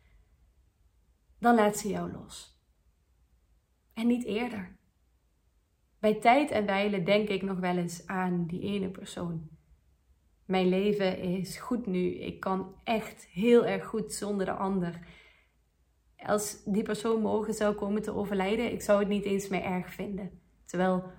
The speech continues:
had me dit een paar jaar geleden gevraagd en ik had het heel erg gevonden.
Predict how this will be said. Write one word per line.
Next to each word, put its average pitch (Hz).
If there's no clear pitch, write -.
had 196
me 196
dit 190
een 185
paar 190
jaar 185
geleden 220
gevraagd 214
en 220
ik 214
had 202
het 202
heel 208
erg 165
gevonden. -